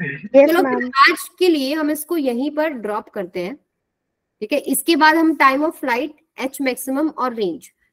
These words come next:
Speaker 1: ये discuss करेंगे। इसको मैं दोबारा से आपको कराऊंगी,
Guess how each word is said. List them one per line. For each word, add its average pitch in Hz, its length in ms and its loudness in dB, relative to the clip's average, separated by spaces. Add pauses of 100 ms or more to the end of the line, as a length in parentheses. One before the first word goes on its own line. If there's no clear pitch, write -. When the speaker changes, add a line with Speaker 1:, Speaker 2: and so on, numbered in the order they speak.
Speaker 1:
ये 311 80 0
discuss 311 360 0
करेंगे। 180 360 -6 (460)
इसको 254 180 -2
मैं 320 160 4
दोबारा 254 360 2
से 320 100 -2
आपको 330 280 -2
कराऊंगी, 233 500 -6